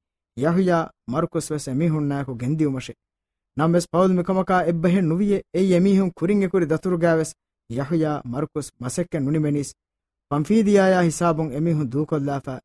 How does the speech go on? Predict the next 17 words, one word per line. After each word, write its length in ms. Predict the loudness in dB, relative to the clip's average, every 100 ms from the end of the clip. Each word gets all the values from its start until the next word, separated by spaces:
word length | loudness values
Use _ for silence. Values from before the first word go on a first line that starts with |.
| _
එඹුරි 340 | -8 -2 -2 -2
ජරූසලම 520 | -4 -4 -4 -4 -4
බණී 320 | -4 -6 -8
ගොස්ෆේ. 420 | -8 -10 -10 -12 -14 _ _ _ _ _ -8
නමස් 280 | -2 0 0
මිකමුගා 440 | 0 0 0 0 0
පවුල්ලා 400 | 2 2 2 2
බරුනබ්බාසා 640 | 2 2 0 0 0 0
දෙමෙදු 320 | 2 0 0
වරබ්බොඩ 420 | 0 0 2 0
දෙබසුමෙන් 520 | 2 2 0 0 0 0
හිඟියේ 460 | 0 0 0 -2 _ _
එකමුගේ 400 | -8 -2 0 0
සෝබුන් 380 | 0 0 0 -4 -4
එ 120 | -4
දෙමිහුන් 440 | 0 0 -2 -4
වකිවේ 400 | -4 -6 -4 -6